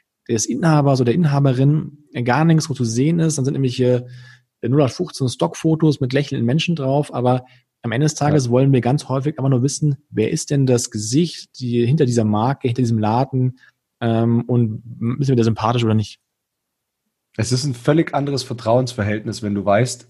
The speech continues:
Speaker 2: der ist derjenige, der sich um diesen Laden kümmert oder der Berater zum Beispiel oder sowas,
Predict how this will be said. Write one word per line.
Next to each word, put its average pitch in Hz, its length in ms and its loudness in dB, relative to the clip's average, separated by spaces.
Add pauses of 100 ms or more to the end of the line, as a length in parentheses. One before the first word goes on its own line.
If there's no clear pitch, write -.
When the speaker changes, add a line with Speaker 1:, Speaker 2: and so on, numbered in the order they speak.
Speaker 2:
der 120 340 2
ist - 240 -4
derjenige, 135 640 0
der 110 280 0
sich 110 180 -10
um 110 120 -6
diesen 104 180 -8
Laden 98 280 -4
kümmert 170 320 -2
oder 104 180 0
der 101 360 -2 (200)
Berater 110 460 2
zum 143 160 -8
Beispiel 127 420 -6
oder 117 140 -2
sowas, 113 340 -8